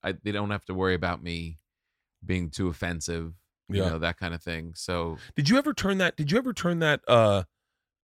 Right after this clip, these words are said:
Speaker 2: going into Tanzania thing into a bit?
Speaker 1: No.
Speaker 2: God, we both had that
Speaker 1: No.
Speaker 2: same experience, didn't we?
Speaker 1: Uh, which one?
Speaker 2: You
Speaker 1: About
Speaker 2: went,
Speaker 1: the
Speaker 2: you went into Tanzania on a hot air balloon, right?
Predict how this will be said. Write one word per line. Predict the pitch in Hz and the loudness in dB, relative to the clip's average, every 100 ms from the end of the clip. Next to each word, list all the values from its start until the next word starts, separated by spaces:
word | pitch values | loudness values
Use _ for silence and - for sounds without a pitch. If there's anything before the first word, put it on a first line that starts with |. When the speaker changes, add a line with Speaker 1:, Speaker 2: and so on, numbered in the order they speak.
| _ _ _ - 95 | _ _ _ -12 0
Speaker 2:
going | 110 117 | 4 4
into | 117 110 | 4 2
Tanzania | - 113 101 98 107 107 101 | 2 0 2 0 0 2 0
thing | - 117 | 0 0
into | 113 113 | 0 0
a | 113 | 0
bit? | 120 117 - _ - | 2 0 -2 _ -4
Speaker 1:
No. | 87 87 87 85 80 _ _ _ _ _ _ | -2 0 0 -2 -4 _ _ _ _ _ _
Speaker 2:
God, | - - - - | -6 -4 -4 -4
we | 143 | 0
both | 160 180 | 4 4
had | 165 151 | 4 4
that | 175 | 4
Speaker 1:
No. | 185 | 4
Speaker 2:
same | - 131 | 2 2
experience, | - 131 127 95 - | 0 2 2 0 -2
didn't | 120 92 | -2 -2
we? | - - _ _ _ _ _ _ _ _ 104 | -8 -14 _ _ _ _ _ _ _ _ 4
Speaker 1:
Uh, | 107 107 | 6 6
which | 95 110 - | 4 -2 0
one? | 110 98 | 2 6
Speaker 2:
You | 175 | 8
Speaker 1:
About | 233 | 8
Speaker 2:
went, | 220 110 | 6 6
Speaker 1:
the | |
Speaker 2:
you | 156 | 6
went | 208 | 6
into | 175 139 | 6 2
Tanzania | 120 147 123 131 131 120 | 4 4 4 2 2 2
on | 110 | 2
a | 107 | -2
hot | - - 123 | -2 4 8
air | 117 | 8
balloon, | 98 82 64 | 6 -2 -6
right? | 90 113 | -4 -4